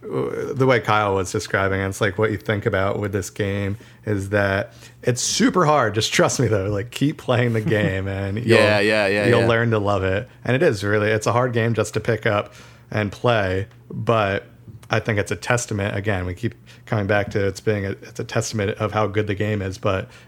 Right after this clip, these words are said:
Speaker 1: it's number two on our list. So it must be pretty damn good for us to put it that high on the list, um, even when it's as difficult as it is.
Speaker 2: Amen.
Speaker 1: Um,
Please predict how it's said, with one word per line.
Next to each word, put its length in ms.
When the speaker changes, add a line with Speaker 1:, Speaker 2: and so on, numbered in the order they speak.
Speaker 1:
it's 160
number 260
two 220
on 100
our 100
list. 380
So 420
it 100
must 240
be 120
pretty 560
damn 440
good 500
for 220
us 160
to 100
put 240
it 180
that 200
high 360
on 280
the 100
list, 540
um, 340
even 280
when 120
it's 140
as 160
difficult 420
as 220
it 120
is. 380
Speaker 2:
Amen. 300
Speaker 1:
Um, 160